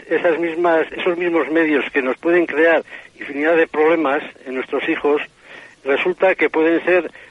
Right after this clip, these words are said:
unos medios muy eficaces, pueden ser unas grandes herramientas de trabajo. Y entonces,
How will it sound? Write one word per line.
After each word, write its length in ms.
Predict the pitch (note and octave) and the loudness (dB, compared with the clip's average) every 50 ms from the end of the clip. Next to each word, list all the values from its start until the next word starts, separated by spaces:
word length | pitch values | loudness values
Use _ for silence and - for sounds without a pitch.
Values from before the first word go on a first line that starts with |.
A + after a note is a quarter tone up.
| _ - | _ -8
unos 360 | D3 E3 F3+ F3 F3+ D#3+ - | -4 0 2 2 2 2 0
medios 380 | D3+ D#3+ E3 D#3+ F3 E3+ D#3 D3+ | 0 0 2 4 4 2 2 2
muy 160 | D#3+ E3 E3+ | 2 2 4
eficaces, 600 | D#3+ - - D3+ - - D#3+ D3+ C3 D#3 F3 D#3+ - | 2 2 0 -2 -2 0 -2 0 0 0 -2 -2 0
pueden 280 | - D#3 E3 E3 - | 0 0 0 0 2
ser 140 | - D#3+ E3+ | 2 2 2
unas 260 | D#3 D#3 D#3+ E3 E3 | 2 2 2 2 2
grandes 300 | D3 D3+ D#3 D#3+ D#3+ - | 2 2 2 0 0 2
herramientas 600 | D#3 D3 C#3 C#3+ C#3 C#3 D#3 D#3+ - F#3+ F3+ D3 C3 | 2 2 2 2 2 2 0 -2 0 0 0 0 0
de 100 | B2+ A#2 | -2 -4
trabajo. 560 | - A2 G#2+ G#2+ A#2 B2 - - G#2 F#2 - _ _ _ _ _ _ _ _ _ | -2 -2 -2 0 0 -2 -2 -6 -10 -12 -12 _ _ _ _ _ _ _ _ _
Y 80 | - A#2+ | -8 -6
entonces, 460 | B2 B2+ - D#3 D3+ D3+ F#3+ - - | -6 -4 -2 -2 0 2 2 2 0